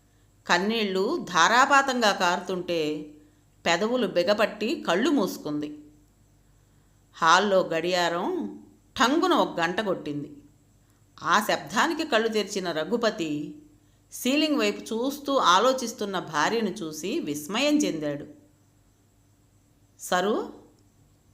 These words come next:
నువ్వింకా నిద్రపోలేదా? నిద్ర రావడం లేదా? ఒంట్లో బాగానే ఉందా?"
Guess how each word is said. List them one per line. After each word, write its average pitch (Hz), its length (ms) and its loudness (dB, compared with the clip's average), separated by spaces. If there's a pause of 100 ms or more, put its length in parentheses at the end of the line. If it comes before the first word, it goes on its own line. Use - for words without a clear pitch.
(120)
నువ్వింకా 240 380 2
నిద్రపోలేదా? 240 920 0 (1040)
నిద్ర 147 260 -2
రావడం 202 420 4
లేదా? 160 500 -4 (880)
ఒంట్లో 147 320 -2
బాగానే 208 460 2
ఉందా?" 254 420 0